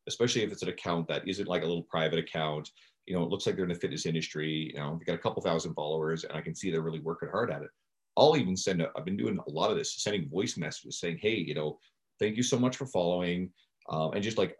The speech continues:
you know, uh, something that's personalized 'cause I can see it on their profile. If I can't pronounce someone's name, it's like,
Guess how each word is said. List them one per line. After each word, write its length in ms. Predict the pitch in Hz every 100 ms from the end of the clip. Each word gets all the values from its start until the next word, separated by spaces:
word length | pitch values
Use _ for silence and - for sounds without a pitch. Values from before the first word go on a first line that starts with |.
| -
you 120 | - 92
know, 200 | 80 - -
uh, 40 | 113
something 240 | 160 147
that's 140 | 120
personalized 540 | - 120 - 90 82 -
'cause 120 | 82
I 40 |
can 120 | 85 82
see 180 | -
it 60 | 104
on 80 | 85
their 100 | 82
profile. 500 | - 104 - 87 85 - - -
If 80 | 110
I 80 |
can't 260 | 107 139 -
pronounce 280 | 120 104 -
someone's 340 | 95 90 85
name, 240 | 82 92 87
it's 120 | 85
like, 200 | 82 80